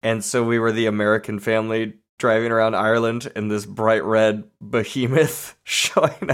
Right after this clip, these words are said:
up at all these places and driving in between towns. One day, this old man, it just, like, jumps out in the middle of the road and flags us down.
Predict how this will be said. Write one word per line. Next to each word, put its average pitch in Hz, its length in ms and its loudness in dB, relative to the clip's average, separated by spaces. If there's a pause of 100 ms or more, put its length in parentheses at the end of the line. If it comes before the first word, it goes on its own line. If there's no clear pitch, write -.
(100)
up - 180 -4
at 113 240 -6
all - 140 -4
these 131 240 -8
places 131 680 0
and 120 320 0 (680)
driving 143 360 4
in 139 120 4
between 135 380 0
towns. 127 380 2
One 120 180 0
day, 120 160 2
this 120 200 -4
old 120 280 2
man, 117 380 2 (600)
it 131 200 2
just, 127 160 -6
like, 135 160 2
jumps 127 400 0
out 131 120 4
in 123 80 -2
the 127 40 -2
middle 123 240 4
of 120 80 2
the 123 80 2
road 113 260 4
and 113 140 -4
flags 110 380 0
us 110 120 -4
down. 107 520 2